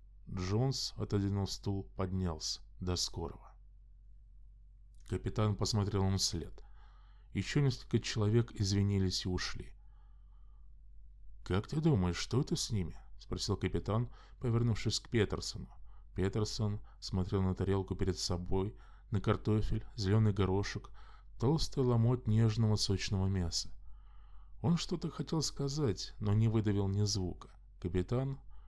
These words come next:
положил руку на плечо Петерсона. «Всего-навсего органика», — весело сказал он. «Жизненная сущность ушла». Он отрезал кусочек мяса,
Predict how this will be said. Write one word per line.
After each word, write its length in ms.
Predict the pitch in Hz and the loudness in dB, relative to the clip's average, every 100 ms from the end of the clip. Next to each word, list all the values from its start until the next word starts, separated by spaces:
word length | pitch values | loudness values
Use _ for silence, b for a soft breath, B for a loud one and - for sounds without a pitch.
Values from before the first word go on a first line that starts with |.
| b | b
положил 420 | - 104 101 135 | 2 2 4 4
руку 240 | 120 120 110 | 4 2 2
на 100 | 98 | 2
плечо 340 | 101 92 98 | 0 0 -2
Петерсона. 680 | - 92 82 78 - 76 - - b b b b b b b b | 4 4 4 -6 -6 -8 -12 -16 b b b b b b b b
«Всего-навсего 1000 | - 190 214 226 196 190 135 - 139 123 | -8 -4 0 4 4 4 2 -2 2 4
органика», — 800 | 98 92 98 101 90 - - - - - - - | 4 4 4 4 2 -2 -8 -10 -16 -20 -20 -12
весело 400 | 92 98 98 101 | 0 2 2 0
сказал 460 | 92 - 95 90 85 | -2 0 0 2 0
он. 180 | 80 - b b b b b - | -2 -8 b b b b b -4
«Жизненная 680 | 90 117 196 156 170 160 156 | 0 4 4 2 0 2 0
сущность 540 | - 151 147 143 - | 0 -2 -2 -4 -2
ушла». 460 | 113 - 95 104 123 - - - - - - - - | -4 -2 -2 -2 -4 -10 -20 -20 -20 -20 -20 -20 -4
Он 200 | 95 120 | 0 2
отрезал 440 | 127 123 131 123 | 2 0 0 0
кусочек 480 | 120 117 123 117 113 | 0 0 2 2 0
мяса, 480 | 120 135 98 - - | 2 4 2 0 -6